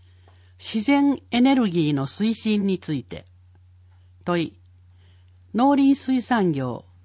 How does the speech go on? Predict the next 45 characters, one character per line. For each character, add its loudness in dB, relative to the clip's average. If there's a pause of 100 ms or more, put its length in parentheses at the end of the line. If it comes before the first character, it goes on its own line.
(240)
中 0
山 2
間 2
地 -2
域 -6
活 -6
性 -2
化 0
を -4
目 -4
的 -6
と -4
し -12
た -6 (340)
太 0
陽 0
光 -2
発 -8
電、 -8 (640)
家 -4
畜 -2
の 4
排 -2
泄 -2
物 -4
に 0
よ -4
る -8 (120)
バ -2
イ 0
オ 0
マ 0
ス -6
発 -12
電、 -10 (1120)
マ 4
イ 2
ク -2
ロ 0
水 -2
力 0
発 -2
電 -2
な -4
ど、 -6